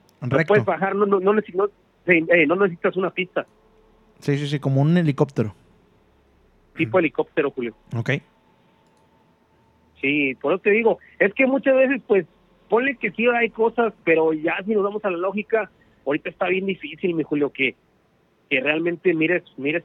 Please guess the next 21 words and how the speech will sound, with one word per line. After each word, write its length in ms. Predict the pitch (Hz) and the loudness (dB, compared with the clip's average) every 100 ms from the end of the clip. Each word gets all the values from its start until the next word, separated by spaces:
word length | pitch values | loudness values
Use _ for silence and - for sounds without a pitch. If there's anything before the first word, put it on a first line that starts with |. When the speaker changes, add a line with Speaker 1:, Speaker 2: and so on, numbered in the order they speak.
| - | -8
Speaker 1:
platillos 460 | 135 - 143 151 | -10 -6 -6 -6
voladores, 520 | 143 131 95 90 - - | -6 -8 -8 -14 -20 -10
Julio. 260 | 139 131 117 _ _ - | -6 -6 -8 _ _ -6
Speaker 2:
Ujú. 240 | 117 165 - _ _ _ _ _ _ _ _ | -2 -2 -4 _ _ _ _ _ _ _ _
Sí, 520 | - - 170 214 214 156 | -6 0 4 4 4 4
bueno, 340 | 202 190 - _ _ | 4 4 2 _ _
es 160 | - - | -2 2
que 60 | |
Speaker 1:
Déjalo. 120 | 226 - | 2 2
Speaker 2:
sí, 120 | - - | -2 -8
es 120 | 160 | -6
que 100 | - | -4
sí 120 | 226 | -4
puedes 360 | 233 226 226 208 | 0 4 4 6
ver. 200 | 131 104 - _ _ _ _ _ - | 4 2 -4 _ _ _ _ _ -18
Sí 220 | - 190 | -6 -4
puedes 320 | 190 214 220 | 0 2 4
ver, 160 | 202 202 | 2 2
pero 720 | 208 185 165 156 147 135 - - _ _ - 139 - _ _ _ _ _ _ - - _ | 2 4 4 4 4 2 0 -8 _ _ -16 -16 -18 _ _ _ _ _ _ -20 -20 _
es 240 | 135 151 - | 0 0 2
complicado 920 | 220 208 214 151 160 165 180 196 180 | 0 2 0 2 2 4 4 2 -2